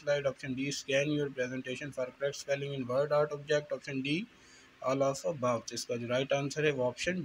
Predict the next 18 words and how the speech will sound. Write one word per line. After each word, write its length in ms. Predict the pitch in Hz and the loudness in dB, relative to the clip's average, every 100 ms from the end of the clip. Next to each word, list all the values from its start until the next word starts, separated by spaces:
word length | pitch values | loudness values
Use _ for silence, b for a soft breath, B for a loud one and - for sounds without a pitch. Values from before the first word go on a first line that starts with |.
| 120 | 0
डी 100 | 131 120 107 | 2 2 0
all 180 | 113 117 | 0 2
of 160 | 139 196 240 240 113 | 0 -2 -6 -6 -8
above 260 | 110 117 98 - - - | -2 -2 -4 -14 -20 -16
हमारा 320 | 117 113 110 120 | -10 -6 -2 2
राइट 180 | 127 135 | 2 2
आंसर 340 | 139 139 147 147 | 0 0 -2 -2
है। 80 | 151 170 - - - - - - - - - - - - - - - B B B B - | -6 -8 -18 -20 -20 -20 -20 -20 -20 -20 -20 -20 -20 -20 -20 -20 -20 B B B B -2
क्वेश्चन 240 | 143 165 | 2 4
नंबर 200 | 165 160 156 | 4 4 4
थर्टी 240 | 147 160 156 143 | 4 4 6 8
एट 240 | 156 165 - | 8 8 4
है, 160 | 135 135 151 127 139 | 2 4 2 2 0
which 180 | 160 170 | 4 4
of 120 | 151 143 | 4 4
the 60 | 143 - | 4 4
following 520 | 135 131 127 151 147 127 | 4 4 4 2 4 4
allow 240 | 127 139 | 6 6